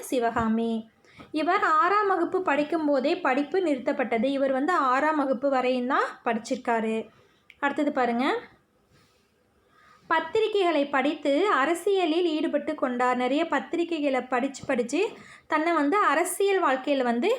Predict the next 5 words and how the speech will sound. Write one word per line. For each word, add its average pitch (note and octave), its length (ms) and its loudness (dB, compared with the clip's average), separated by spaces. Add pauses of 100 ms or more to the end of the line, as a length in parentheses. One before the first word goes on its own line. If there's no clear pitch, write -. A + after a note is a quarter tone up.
(280)
ஈடுபடுத்தி C#4 420 0
கொண்டார். A#3+ 480 0 (460)
பலகாலம் F#4+ 720 2
பல D4 320 2
போராட்டங்களில் E4 760 2